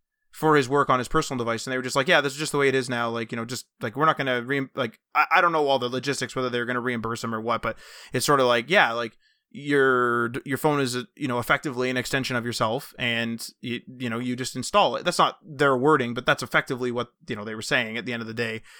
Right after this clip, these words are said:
And so it's one of those, it's one of those big question marks where it's like, "Hey, like, I used to just use this thing for my own personal pictures and, like, texting my friends, and now it's, now I got this, this thing pinging me from work all the time on this pers-, on this personal device. Like, this is, you know, this is ridiculous sometimes." So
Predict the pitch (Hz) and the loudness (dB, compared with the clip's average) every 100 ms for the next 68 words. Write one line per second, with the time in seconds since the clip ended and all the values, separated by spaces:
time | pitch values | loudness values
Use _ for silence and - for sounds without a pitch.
0 | - - 127 123 139 127 143 143 131 123 | -20 -10 -4 2 2 2 2 4 4 4
1 | 120 113 - - 127 143 143 139 151 135 | 2 -2 -6 -8 -4 0 2 4 2 2
2 | 180 - 135 117 127 120 123 117 117 170 | 2 2 0 0 -2 -4 -2 -2 4 4
3 | 127 117 123 175 156 131 139 135 127 120 | 4 4 2 0 -2 -6 -6 -4 -4 -4
4 | 135 123 123 123 127 147 139 120 - 165 | -4 -4 -2 0 0 -2 -4 -2 0 0
5 | 139 120 120 113 110 - 143 - 120 110 | 0 -2 -2 -6 -6 -2 -2 -2 -6 0
6 | 165 143 123 - - - - 120 135 143 | 2 2 0 -8 -20 -20 -14 -2 4 6
7 | 147 - - 139 151 147 151 143 131 - | 4 0 -2 4 4 6 4 4 -2 -4
8 | - _ - 120 226 196 - 185 160 143 | -8 _ -10 0 2 4 4 4 4 0
9 | 147 147 139 165 185 160 135 135 135 135 | -2 -2 0 2 4 4 0 0 0 0
10 | 131 131 - 160 160 - 135 123 180 185 | 0 -4 -6 -6 -4 -2 -4 -2 -2 -2
11 | 135 120 117 117 123 127 127 120 147 123 | -6 -6 -8 -8 -10 -10 -10 -10 -8 -8
12 | 123 135 156 175 - 110 - 110 113 110 | -8 -2 0 0 -2 -8 -8 -8 -8 -10
13 | 113 98 98 | -10 -12 -14